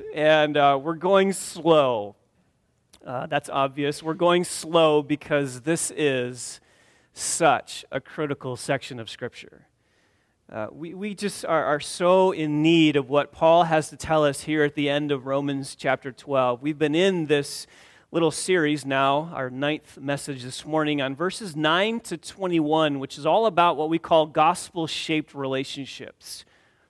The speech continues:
How our being in Christ and our relationship with Christ and being transformed by the gospel needs to affect our relationship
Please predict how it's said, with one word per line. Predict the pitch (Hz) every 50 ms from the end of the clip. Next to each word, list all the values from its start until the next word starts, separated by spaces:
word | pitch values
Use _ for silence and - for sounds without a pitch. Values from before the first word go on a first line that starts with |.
| _ _ _ _ _
How | _ - 170 - 196 208 220 214
our | 214 196 185 175 170 170 165 156 151 151 165 - _ _ _ _ 143
being | 135 135 175 190 208 214 208 196 180 170 156
in | - 160 165 160 165
Christ | - - - - 151 147 147 151 165 185 - - - - - -
and | - 147 151 151 151 151
our | 143 143
relationship | 143 147 143 147 170 208 220 - - 196 170 - - 170 156 -
with | 151 156 147
Christ | - - - 143 135 143 156 - -
and | 156 156
being | 165 170 170 165 160
transformed | - - 190 190 208 226 233 202 - - 214 202 190 190 180
by | 180 180 170
the | 165 160
gospel | 139 165 160 165 170 - - - 147 139
needs | 139 151 170 196 220 208 - -
to | - 254 233
affect | 226 214 - - 165 160 156 151 151 - _ _ _ _ _ _ _ _ _
our | - 143 156 151
relationship | 151 151 151 160 170 185 180 - - 160 151 143 - - 151 139 135